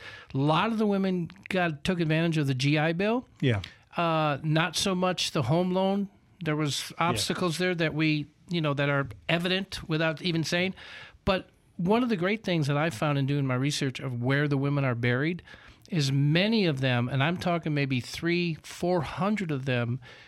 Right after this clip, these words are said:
Speaker 1: used V A burial benefits of the eight, uh, almost fifty percent.
Speaker 2: Oh, that's
Speaker 1: So,
Speaker 2: grim.
Speaker 1: yeah, bur-, buried in a national cemetery, a state veteran cemetery, or have a headstone and marker from the V A. So, um, you know, working for the National Cemetery Administration during the day job,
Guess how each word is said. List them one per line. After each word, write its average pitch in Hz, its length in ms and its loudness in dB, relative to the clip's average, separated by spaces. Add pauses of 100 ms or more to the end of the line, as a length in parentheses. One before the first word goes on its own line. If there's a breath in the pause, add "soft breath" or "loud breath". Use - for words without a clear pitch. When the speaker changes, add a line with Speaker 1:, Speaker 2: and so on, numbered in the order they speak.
(120)
Speaker 1:
used 151 420 2
V 151 340 0
A 147 120 4
burial 139 540 0
benefits 135 600 0
of 143 120 -2
the 135 140 -2
eight, 147 160 0
uh, 151 160 0
almost 233 320 2
fifty 208 300 -2
percent. 143 720 0
Speaker 2:
Oh, 123 240 2
that's 120 140 0
Speaker 1:
So, 175 180 4
Speaker 2:
grim. 120 200 0
Speaker 1:
yeah, 220 260 2
bur-, 180 320 0
buried 175 400 2
in 160 80 2
a 143 80 4
national 165 420 2
cemetery, 170 640 0
a 113 40 0
state 170 360 0
veteran 160 320 0
cemetery, 160 720 0 (480 loud breath)
or 160 160 2
have 147 200 2
a 139 60 2
headstone 156 480 0
and 139 100 4
marker 143 380 0
from 131 240 -2
the 127 60 0
V 127 260 0
A. 117 180 0
So, 131 360 -2 (420 loud breath)
um, 143 380 2
you 165 80 4
know, 165 80 4
working 190 440 2
for 165 140 -2
the 151 80 2
National 139 300 2
Cemetery 139 400 0
Administration 131 800 0
during 135 220 2
the 123 60 2
day 135 240 2
job, 120 320 -2